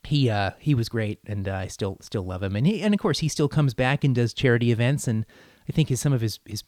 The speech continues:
his boys, I think he even said that they, they've told him, I think, that he loved it. They were, they li-, they liked in, living in Buffalo, and, uh, um, yeah.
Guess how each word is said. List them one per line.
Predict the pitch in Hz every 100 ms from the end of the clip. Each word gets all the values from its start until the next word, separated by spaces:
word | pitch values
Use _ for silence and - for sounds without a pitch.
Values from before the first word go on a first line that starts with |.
| -
his | 110
boys, | - 120 123 113 110 - -
I |
think | 127 135
he |
even | 120 113
said | - 120 95
that | -
they, | 113 104 - _ _ -
they've | 123 135 -
told | 117 110
him, | 101
I |
think, | 101 110 104
that | 101
he | 101
loved | 110 104
it. | 104 - _
They | - 123
were, | 127
they | 113 123
li-, | 117 -
they | 120
liked | 110 98 -
in, | 95 87 _
living | 110 98
in | 92
Buffalo, | 95 92 95 98 98
and, | 90
uh, | 92 90 92 _ _ _ _ _ _ _
um, | 101 90 87 92 - _ _ -
yeah. | 226 107